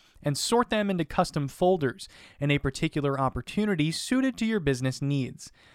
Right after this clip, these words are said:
Commissions are also accounted for in the opportunities section of Command. You can outline the commission agreement for a transaction and use the platform to submit the agreed upon disbursement to your market center.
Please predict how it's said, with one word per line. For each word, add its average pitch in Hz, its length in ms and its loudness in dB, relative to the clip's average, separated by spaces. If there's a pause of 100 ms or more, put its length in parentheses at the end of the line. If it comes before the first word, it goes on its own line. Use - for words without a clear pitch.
(240)
Commissions 226 560 2
are 156 100 4
also 147 320 4
accounted 131 420 0
for 127 320 0
in 151 100 -2
the 139 120 0
opportunities 131 720 0
section 131 400 -2
of 123 220 -6
Command. 147 500 -4 (760)
You 147 140 0
can 160 120 2
outline 160 360 4
the 147 80 -2
commission 139 460 -2
agreement 131 440 0
for 131 200 2
a 123 40 -2
transaction 120 800 -2 (320)
and 147 200 2
use 196 180 2
the 151 80 -2
platform 165 640 2
to 156 100 -6
submit 147 380 -4
the 143 160 0
agreed 139 340 -2
upon 143 460 2
disbursement 147 680 0 (360)
to - 100 -6
your 135 140 2
market 143 320 2
center. - 340 -4